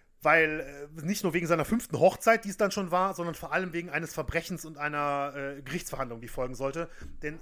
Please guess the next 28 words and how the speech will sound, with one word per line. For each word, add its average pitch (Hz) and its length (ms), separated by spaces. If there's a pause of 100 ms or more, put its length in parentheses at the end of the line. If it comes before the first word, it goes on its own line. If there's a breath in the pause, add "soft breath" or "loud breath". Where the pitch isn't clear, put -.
zweitausendvier 160 880
wurde 160 220
Nykänen 160 440
versuchter 160 600
Totschlag 147 580
vorgeworfen. 113 640
Also 131 180
wohlgemerkt, 175 540 (500)
nachdem 170 800
seine, 160 460
äh, 156 160
Biografie, 160 580 (540 loud breath)
äh, 147 220
rauskam 151 440
und 151 100
er 151 80
da 175 220
schon 156 200
immer 190 220
wieder 165 140
von 139 220
Hölle 180 220
sprach, 147 380
hat 165 120
er 156 60
dann 151 140
im 151 100
Prinzip - 380